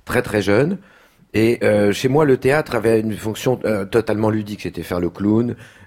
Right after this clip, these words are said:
euh, raconter des blagues, faire l'intéressant. Euh, et quand les deux se sont conjugués, c'est-à-dire le clown que j'étais, euh,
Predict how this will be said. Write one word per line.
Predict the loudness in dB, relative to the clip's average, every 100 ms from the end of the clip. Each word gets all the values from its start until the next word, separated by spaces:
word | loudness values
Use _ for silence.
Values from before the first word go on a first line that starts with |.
| -8
euh, | -4 -2 0 -2 -2 -4
raconter | -6 -8 -8 -8 -8
des | -6
blagues, | -2 0 0 -2 -6 -6 -10
faire | -4 -2
l'intéressant. | -2 -2 -2 -2 -4 -4 -18 _ _ _ _ 0
Euh, | 0 0 -2 -2
et | -4
quand | 0 2
les | 2 2
deux | 4 4 4
se | -2
sont | -4 -2 -2
conjugués, | -2 -4 -4 -2 0 0 -4 -20 _ _
c'est-à-dire | -8 -6 0 2
le | 0
clown | 2 0 0
que | -2
j'étais, | -4 -2 0 0 0
euh, | -2